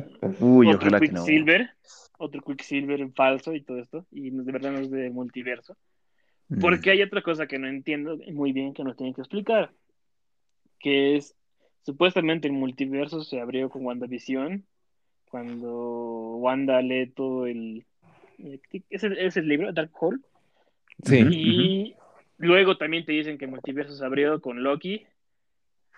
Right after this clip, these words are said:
Speaker 2: Luego te dicen que multiverso se abrió aquí con el Doctor Strange cuando está haciendo su hechizo que se ve en el tráiler. Entonces
Speaker 1: Ujú.
Speaker 2: es... hay que ver cómo se abre el multiverso de verdad, ubicas.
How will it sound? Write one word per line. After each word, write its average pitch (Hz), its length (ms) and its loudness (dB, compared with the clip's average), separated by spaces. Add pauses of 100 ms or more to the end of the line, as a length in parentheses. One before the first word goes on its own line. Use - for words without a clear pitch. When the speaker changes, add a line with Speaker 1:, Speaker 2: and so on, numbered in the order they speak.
(380)
Speaker 2:
Luego 160 340 4
te 147 80 -6
dicen 143 320 0
que 135 80 -6
multiverso 139 440 -2
se 135 80 -6
abrió 139 200 2
aquí 135 240 -4
con 131 280 -6
el 127 100 -10
Doctor 131 500 -8
Strange 135 380 -8
cuando 120 340 -10
está 120 140 -12
haciendo 123 500 -10 (260)
su 131 80 -12
hechizo 143 280 -8
que 135 100 -12
se - 100 -14
ve 120 80 -10
en 120 80 -10
el 117 60 -16
tráiler. 156 320 -8 (640)
Entonces 131 520 -4
Speaker 1:
Ujú. 104 120 2 (180)
Speaker 2:
es... - 280 -20 (260)
hay 127 200 -12
que 139 140 -4
ver 131 180 -4
cómo 143 280 -2
se - 160 -2
abre 143 200 4
el 139 60 2
multiverso 131 500 -4
de 120 120 -10
verdad, 123 340 -4
ubicas. 107 340 -14